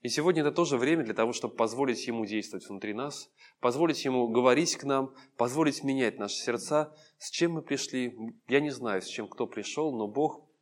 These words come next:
может взять то, что есть у нас сейчас,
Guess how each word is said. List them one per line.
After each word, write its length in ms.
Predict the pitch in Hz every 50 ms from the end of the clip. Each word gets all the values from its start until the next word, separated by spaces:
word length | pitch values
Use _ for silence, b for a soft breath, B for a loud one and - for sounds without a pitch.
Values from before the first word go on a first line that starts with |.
| _ _ -
может 400 | 120 127 143 151 135 113 104 95
взять 380 | 98 98 120 117 107 - -
то, 100 | - 117
что 180 | 110 - - -
есть 280 | 107 104 98 - - 104
у 20 |
нас 140 | 98 98 -
сейчас, 500 | - 104 - - 147 151 143 - -